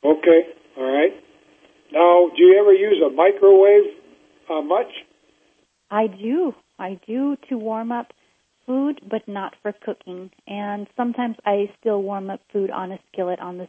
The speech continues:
Speaker 2: stove. Um, more than anything, it's just to warm up something quickly,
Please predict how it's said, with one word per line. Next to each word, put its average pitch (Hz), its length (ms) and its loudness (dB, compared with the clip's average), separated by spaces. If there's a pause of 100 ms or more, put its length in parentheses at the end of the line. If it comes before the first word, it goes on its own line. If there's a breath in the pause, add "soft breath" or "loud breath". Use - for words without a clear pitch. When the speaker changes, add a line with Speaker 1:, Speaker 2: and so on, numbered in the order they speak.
Speaker 2:
stove. 175 300 -10 (480)
Um, 185 400 -12
more 214 160 -4
than 208 200 -12
anything, 196 420 -16
it's 185 140 -16 (120)
just 190 140 -16 (240)
to 208 60 -2
warm 185 280 -8
up 185 120 -10 (100)
something 180 300 -12
quickly, 220 600 -2